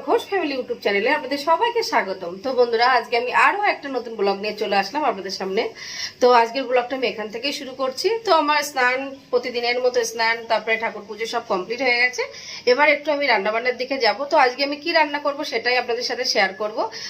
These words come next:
তো আপনারা দেখতে থাকুন, আশা করি ভালো লাগবে। বন্ধুরা, আমি আজকে এই চিকেনটা রান্না করব। তো চিকেনটা আমি আজকে তেল ছাড়াই রান্না করব। তো কিভাবে রান্না করব দেখুন, আমি এর মধ্যে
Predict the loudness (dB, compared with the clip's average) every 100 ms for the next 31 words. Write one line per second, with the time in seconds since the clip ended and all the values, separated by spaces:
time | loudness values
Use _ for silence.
0 | 0 2 4 2 2 2 0 -2 -2 2
1 | 2 0 -2 -4 0 0 0 -4 -4 -6
2 | -8 -18 _ -18 -18 -20 -20 _ _ _
3 | -20 -20 -20 _ -20 -18 -16 -14 -14 0
4 | 4 6 4 4 4 6 6 4 6 6
5 | 4 0 -6 -10 -2 0 4 4 6 4
6 | 6 6 4 2 4 2 2 0 2 2
7 | 2 4 4 6 4 0 4 6 6 4
8 | 2 4 6 4 4 4 4 4 2 -4
9 | -14 -2 0 2 0 0 2 4 6 6
10 | 6 4 0 2 4 2 4 4 6 6
11 | 6 4 2 0